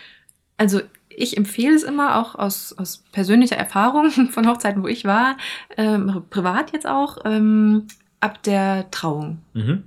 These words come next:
Speaker 1: Also ab einer bestimmten Anzahl von Kindern, sagen wir jetzt mal so acht, acht bis zehn Kinder so. Ähm, wenn man, wenn man so viele kleine Gäste hat, würde ich vorschlagen, schon ab der Trauung auf jeden Fall was anzubieten. Ähm,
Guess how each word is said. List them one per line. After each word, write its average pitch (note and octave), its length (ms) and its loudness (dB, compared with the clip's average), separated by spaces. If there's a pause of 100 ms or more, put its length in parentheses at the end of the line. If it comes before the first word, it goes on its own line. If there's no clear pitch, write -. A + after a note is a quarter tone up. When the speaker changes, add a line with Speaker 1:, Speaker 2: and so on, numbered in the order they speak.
Speaker 1:
Also G3 180 -2
ab - 120 -4
einer A3+ 100 2
bestimmten B3 280 -2
Anzahl G#3+ 220 -2
von F3 140 -10
Kindern, C4+ 380 0
sagen G3 220 2
wir G3 80 2
jetzt F#3+ 160 -6
mal F#3+ 140 -2
so F3+ 440 -8 (500)
acht, - 540 -6 (540)
acht G#3 220 -8
bis - 160 -10
zehn F#3+ 180 -6
Kinder C#4+ 340 -2
so. C#4 240 -6 (400)
Ähm, G#3 540 4
wenn G3 100 2
man, F#3+ 380 -2
wenn G3 100 -2
man F#3+ 100 0
so G#3 100 -4
viele G3 180 -4
kleine G3 220 -2
Gäste F#3+ 360 -6
hat, C4 260 -4 (300)
würde F#3+ 160 -6
ich G3+ 140 -4
vorschlagen, G2 540 -4
schon - 140 -10
ab - 100 -14
der G2+ 140 -10
Trauung F3 360 -8
auf F3+ 120 -14
jeden E3+ 200 -8
Fall E3+ 280 -10
was E3 140 -8
anzubieten. E3 680 -10 (420)
Ähm, E3+ 400 -8